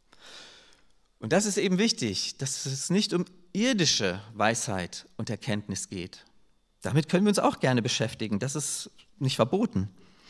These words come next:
Aber eben nicht menschliche Weisheit ist der Maßstab, sondern das, was Gott zeigt, das, was Gott offenbart. Also muss man sich auch darum kümmern. Wir müssen uns tatsächlich mit Gottes Wort beschäftigen.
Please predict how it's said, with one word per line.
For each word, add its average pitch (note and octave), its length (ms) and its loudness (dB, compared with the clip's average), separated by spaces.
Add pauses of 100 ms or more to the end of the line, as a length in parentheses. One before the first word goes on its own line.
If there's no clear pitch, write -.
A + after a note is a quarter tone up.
(520)
Aber A#2 180 4
eben C#3 240 6
nicht D#3+ 240 4
menschliche C#3+ 440 2
Weisheit A2 380 0
ist A2 160 -4
der G#2 60 2
Maßstab, B2 500 2
sondern G#2 220 -2
das, C3+ 180 -2
was - 200 -4
Gott F3+ 180 -4
zeigt, - 440 -8 (200)
das, - 160 -4
was - 180 -2
Gott - 240 -2
offenbart. F#2+ 680 -4 (1000)
Also C3+ 560 2
muss G#2+ 220 -2
man A#2 100 4
sich A#2 180 -2
auch - 120 -4
darum A#2+ 360 -4
kümmern. G#2+ 360 -2 (1400)
Wir G#2 120 -16
müssen D#3+ 640 -4
uns - 240 -10
tatsächlich C3 760 -4
mit A2+ 140 -4
Gottes C#3 400 -2
Wort C3 280 0
beschäftigen. A2 600 -4